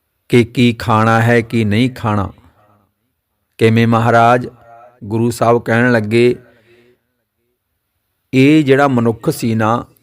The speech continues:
ਇਹਦਾ ਜਿਹੜੀ ਦੇਹੀ ਹੈ ਇੰਨੀ ਜ਼ਿਆਦੇ ਭ੍ਰਿਸ਼ਟ ਸੀ, ਇੰਨੀ ਜ਼ਿਆਦੇ ਦੋਸ਼ੀ ਸੀ ਕਿ ਜਾਨਵਰ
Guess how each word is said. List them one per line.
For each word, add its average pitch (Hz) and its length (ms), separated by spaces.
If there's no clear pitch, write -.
ਇਹਦਾ 135 400
ਜਿਹੜੀ 127 320
ਦੇਹੀ 113 460
ਹੈ 123 120
ਇੰਨੀ 143 520
ਜ਼ਿਆਦੇ 113 680
ਭ੍ਰਿਸ਼ਟ 139 360
ਸੀ, 120 480
ਇੰਨੀ 139 340
ਜ਼ਿਆਦੇ 117 600
ਦੋਸ਼ੀ 120 500
ਸੀ 113 440
ਕਿ 123 140
ਜਾਨਵਰ 113 680